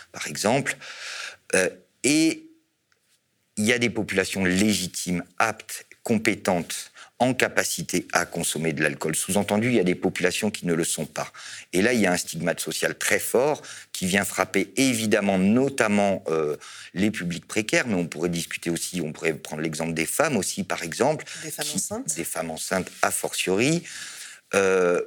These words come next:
Speaker 1: euh, il y a des publics comme ça dont la société estime que le rap-, le rapport à l'alcool, il va être forcément problématique et qu'à ce titre-là, il doit être empêché,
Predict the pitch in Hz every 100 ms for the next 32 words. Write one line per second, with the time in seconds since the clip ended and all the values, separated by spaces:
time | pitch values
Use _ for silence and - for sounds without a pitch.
0 | 85 92 90 110 156 139 120 110 123 -
1 | 101 95 - 107 147 143 95 131 123 -
2 | 107 113 104 98 - 92 - - 131 151
3 | - 104 98 92 92 - 87 90 90 90
4 | 95 92 90 82 95 90 80 78 - 123
5 | - 104 95 90 - 87 85 - - 165
6 | - 90 101 - - 95 - 90 117 113
7 | 90 90 - - 120 113 104 - - -